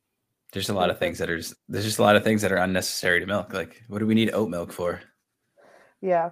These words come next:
Speaker 2: Well, I'm lactose intolerant, so I'm
Speaker 1: But
Speaker 2: genetically lactose intolerant on top of it.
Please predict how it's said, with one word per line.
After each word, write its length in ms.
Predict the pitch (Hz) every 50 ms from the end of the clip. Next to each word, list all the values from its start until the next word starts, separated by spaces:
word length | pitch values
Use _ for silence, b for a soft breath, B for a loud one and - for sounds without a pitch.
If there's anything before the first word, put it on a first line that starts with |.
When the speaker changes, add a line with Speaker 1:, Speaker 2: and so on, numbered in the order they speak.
| - -
Speaker 2:
Well, 120 | - 233 233
I'm 140 | 240 226
lactose 420 | 214 202 185 175 - - 156 147 -
intolerant, 640 | 151 147 - - - - - - - - 160 156 -
so 260 | - - - - - 165 170 _ _ _ _ _ _ _ _ _ _ _ _ _ _ _ _ _ _ -
I'm 120 | 214 214
Speaker 1:
But 60 | 202 -
Speaker 2:
genetically 540 | 220 196 226 226 220 - 359 196 185 180
lactose 520 | 156 156 165 165 175 - - 175 151 147 151
intolerant 720 | 160 156 170 156 - 139 135 - 98 101 - 165 165 -
on 180 | - - 151 143
top 240 | - 160 175 170 -
of 120 | 147 -
it. 120 | - -